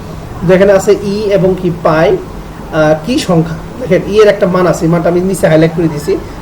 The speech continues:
পায়ের মানটা আছে যে থ্রি পয়েন্ট ওয়ান ফোর ওয়ান সিক্স, এভাবে কি আলটিমেট চলতে থাকবে, তাই না? আহ, তাহলে আমরা জানি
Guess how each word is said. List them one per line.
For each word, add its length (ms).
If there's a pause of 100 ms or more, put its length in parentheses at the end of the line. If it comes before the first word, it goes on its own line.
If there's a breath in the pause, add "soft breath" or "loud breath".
(140 loud breath)
পায়ের 200
মানটা 300
আছে 220
যে 100
থ্রি 220
পয়েন্ট 180
ওয়ান 120
ফোর 160
ওয়ান 140
সিক্স, 180
এভাবে 260
কি 80
আলটিমেট 420
চলতে 240
থাকবে, 240
তাই 100
না? 80
আহ, 800
তাহলে 220
আমরা 140
জানি 300